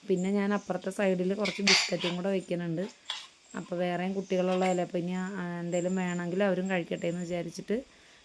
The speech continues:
കുറച്ച് ബിസ്ക്കറ്റും കൂടെ വെച്ചിട്ടുണ്ട്. പഴം, ആ, നമ്മുടെ ഈ ഏത്തപ്പഴമൊക്കെ കൂടുതലും നമ്മുടെ മലയാളീസിനാണ് അറിയാവുന്നത്. ഇവിടെ, ആ, ആകപ്പാടെ ഒരു ടൈപ്പ് പഴമേ കിട്ടത്തുള്ളൂ. അപ്പോൾ ഏത്തപ്പഴമൊന്നും കിട്ടാത്ത കാരണം അവർക്കൊന്നും അത്ര അറിയില്ല. പിന്നെ,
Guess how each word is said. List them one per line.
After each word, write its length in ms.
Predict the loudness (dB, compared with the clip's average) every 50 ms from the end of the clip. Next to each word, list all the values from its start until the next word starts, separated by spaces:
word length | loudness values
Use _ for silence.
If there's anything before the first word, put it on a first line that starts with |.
| -8 -4
കുറച്ച് 200 | -4 -2 -2 0
ബിസ്ക്കറ്റും 480 | 0 0 0 0 -6 -6 -2 -2 -2
കൂടെ 140 | 0 0 0
വെച്ചിട്ടുണ്ട്. 460 | 0 0 -2 -4 -6 -4 -2 -2 -2
പഴം, 600 | 0 2 4 4 4 6 6 6 6 6 6 4 4 0 2 2
ആ, 240 | 4 4 4 2
നമ്മുടെ 300 | 2 2 2 2 4 6
ഈ 100 | 6 8 8
ഏത്തപ്പഴമൊക്കെ 720 | 8 8 6 4 2 -2 2 4 4 6 6 6 6 4 4
കൂടുതലും 500 | 4 6 6 6 8 8 6 6 6 6
നമ്മുടെ 240 | 6 6 6 6
മലയാളീസിനാണ് 880 | 6 6 6 6 6 6 4 4 2 0 -2 -2 -2 0 2 2 2 0 -2 -6 -16 -20 -20 -20 -18 -18 -18 -8 -2
അറിയാവുന്നത്. 720 | 0 2 4 6 6 8 8 8 6 6 4 4 4 6 6
ഇവിടെ, 320 | 6 6 4 2 4 4
ആ, 600 | 4 2 2 0 2 2 4 4 4 4 4 4
ആകപ്പാടെ 400 | 4 4 4 4 4 6 6 8
ഒരു 260 | 8 8 6 6 4 4
ടൈപ്പ് 240 | 4 4 4 2 0
പഴമേ 300 | 0 2 2 4 4 2
കിട്ടത്തുള്ളൂ. 540 | 2 0 -4 -2 -2 -2 0 0 2 2 0
അപ്പോൾ 120 | -2 0 -2
ഏത്തപ്പഴമൊന്നും 640 | -2 -2 -4 -8 -2 0 0 2 2 0 -2 -4
കിട്ടാത്ത 440 | -4 -6 -6 -4 -4 -4 -2 -2 -2
കാരണം 460 | 0 0 0 0 2 0 0 0 -2 -6 -12 -20 -18 -16 -14 -10 -2 2
അവർക്കൊന്നും 460 | 4 6 6 8 8 8 8 8 8
അത്ര 200 | 8 8 8 8
അറിയില്ല. 560 | 8 8 8 6 6 6 6 6 4 4 2
പിന്നെ, 300 | 2 -2 -4 0 2 2